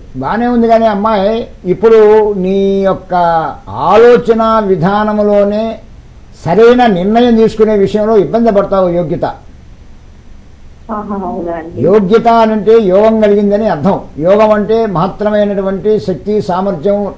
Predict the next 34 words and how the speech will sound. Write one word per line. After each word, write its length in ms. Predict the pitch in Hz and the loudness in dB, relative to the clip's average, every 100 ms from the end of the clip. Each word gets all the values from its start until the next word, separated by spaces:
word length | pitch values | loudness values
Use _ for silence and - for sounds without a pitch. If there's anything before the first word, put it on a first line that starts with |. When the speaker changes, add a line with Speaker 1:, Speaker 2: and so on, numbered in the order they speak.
| 180 | -8
Speaker 1:
ఉండేటువంటి 540 | 180 196 196 185 185 | -2 -2 -2 -4 -4
అమ్మాయి 280 | 170 185 185 | -4 -4 -4
అని 100 | 190 | -4
అర్థం. 280 | 143 170 151 120 | -2 -2 -4 -6
దానికి 260 | 147 196 196 | -6 -4 -2
యోగ్యత 380 | 165 165 180 | -2 -2 -4
అని 140 | 175 185 | -2 -2
పేరు 180 | 165 165 | -4 -4
పెడతారు. 520 | 143 156 113 - - - - - - - 139 | -4 -4 -6 -10 -20 -20 -20 -20 -20 -12 -4
కానీ 500 | 185 233 240 240 - | 0 2 2 0 -2
అలా 240 | 165 202 | 0 2
యోగ్యత 480 | 202 175 202 185 233 | 2 2 0 2 2
కలిసి 480 | 226 220 214 208 214 | 4 4 4 2 0
యోగం 360 | 190 185 220 214 | 2 2 2 2
కలిసి 220 | 208 202 | 2 2
వచ్చే 220 | - 208 | 2 0
అవకాశం 640 | 185 170 147 165 202 190 | 0 -2 -6 -2 0 0
ఉన్నా 380 | 190 202 214 214 - - - - - 113 104 | -4 -4 -4 -6 -12 -20 -20 -20 -18 -12 -4
గత 160 | 170 170 | -4 2
రెండున్నర 720 | 208 - 147 180 214 208 202 | 0 0 -4 -2 0 0 0
సంవత్సరం 440 | - 185 214 226 220 | -2 -2 -2 0 0
నుంచి 420 | 220 196 226 208 | -2 -2 -2 0
నీ 200 | 190 196 | 0 0
యొక్క 220 | 185 180 | -2 -4
ఆలోచన 680 | 160 120 170 220 226 220 220 | -8 -4 2 4 4 2 0
విధానమే 560 | 175 165 202 208 220 | -2 -2 0 0 0
ఒక 140 | 233 185 | 0 -2
దాని 300 | 170 202 214 | -2 -4 -2
మీద 220 | 214 220 | -2 -2
సరిగా 480 | 202 175 208 208 208 | -2 0 2 4 2
కూడా 240 | 202 202 | 2 0
నిలబెట్టుకోలేని 760 | 190 175 196 185 190 190 185 147 | 0 0 -2 -2 0 0 -2 -4
పరిస్థితిలో 440 | 175 - 208 180 | -4 -4 -2 -2
ఉంటావు. 260 | 156 147 | -2 -6